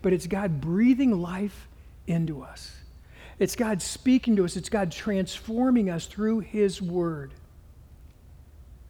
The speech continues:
And his word is true, and it's profitable for us. And so he says all of this, the reproving,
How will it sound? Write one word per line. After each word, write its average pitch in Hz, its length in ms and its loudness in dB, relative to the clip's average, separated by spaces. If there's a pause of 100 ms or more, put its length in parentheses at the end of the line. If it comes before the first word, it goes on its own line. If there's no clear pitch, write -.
(140)
And 170 120 -4
his 165 140 -6
word 180 240 -2
is 170 140 -4
true, 127 440 -12 (500)
and 165 100 0
it's - 140 -8
profitable 147 880 -6 (500)
for 147 180 -4
us. 131 440 -12 (880)
And 170 100 0
so 196 200 4
he 185 80 4
says 185 360 2
all 240 280 0
of 151 100 -2
this, - 400 -12 (680)
the 156 120 -2
reproving, 180 840 -2